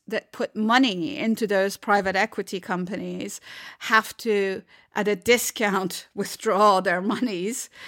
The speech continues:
Uh, so essentially at a loss, uh, to us, often because these are pension funds. And it was really interesting for me to see these, uh, to, to see the Bloomberg write about these zombie private equity, and then to see who the biggest, uh, funders were,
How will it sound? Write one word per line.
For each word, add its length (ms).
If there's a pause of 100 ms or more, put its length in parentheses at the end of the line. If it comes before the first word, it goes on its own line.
(240)
Uh, 200
so 200
essentially 580
at 180
a 60
loss, 760
uh, 60
to 220
us, 520
often 280
because 280
these 200
are 80
pension 420
funds. 440 (680)
And 340 (140)
it 80
was 160
really 220
interesting 340
for 100
me 140
to 140
see 400
these, 380
uh, 540 (280)
to, 100
to 260
see 180
the 100
Bloomberg 920
write 220
about 320
these 240 (140)
zombie 460
private 380
equity, 480 (280)
and 160
then 100
to 100
see 220
who 340
the 120
biggest, 720
uh, 260
funders 720
were, 440